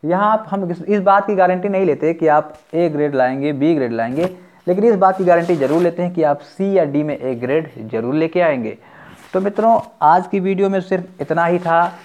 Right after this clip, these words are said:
कि आपको ट्रिपल सी का एग्जाम पास कर, कैसे करना है। तो ट्रिपल सी के एग्जाम को हमने बताया है, पास करने का तरीका कैसे है। अगर आप सारे ट्रू करके आते हैं, तो तीस नंबर आपको वहाँ से मिलेंगे और दस प्रश्न तो आपको आते ही होंगे, तो चालीस हो गए।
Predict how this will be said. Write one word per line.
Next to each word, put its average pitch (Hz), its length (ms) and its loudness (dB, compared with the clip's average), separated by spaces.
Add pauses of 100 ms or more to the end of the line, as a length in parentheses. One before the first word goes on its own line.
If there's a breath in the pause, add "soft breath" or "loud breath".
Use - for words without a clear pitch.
(180)
कि 147 80 -2
आपको 139 240 0
ट्रिपल 151 300 -2
सी 160 120 -4
का 151 100 2
एग्जाम 123 320 -2
पास 156 360 0
कर, 151 200 -4
कैसे 151 280 -4
करना 165 320 -2
है। 165 140 0
तो 147 160 -4
ट्रिपल 147 260 -4
सी 160 100 -8
के 160 100 -4
एग्जाम 143 300 -2
को 139 120 -8
हमने 135 160 -6
बताया 123 360 0
है, 156 120 0
पास 143 300 -4
करने 135 200 -4
का 117 120 -4
तरीका 139 320 -2
कैसे 160 260 -2
है। 165 260 -2 (360 loud breath)
अगर 151 200 4
आप 147 240 2
सारे 147 200 2
ट्रू 170 180 -2
करके 170 260 0
आते 165 200 2
हैं, 160 100 -4
तो 147 80 -2
तीस 147 280 -4
नंबर 135 180 0
आपको 123 220 -2
वहाँ 131 240 -2
से 160 120 -8
मिलेंगे 170 480 -2 (320 loud breath)
और 135 100 0
दस 175 200 2
प्रश्न 170 220 -4
तो 160 100 -2
आपको 135 280 0
आते 120 380 -2
ही 175 80 2
होंगे, 175 220 0
तो 123 140 -2
चालीस 131 440 -2
हो 165 100 4
गए। 175 280 4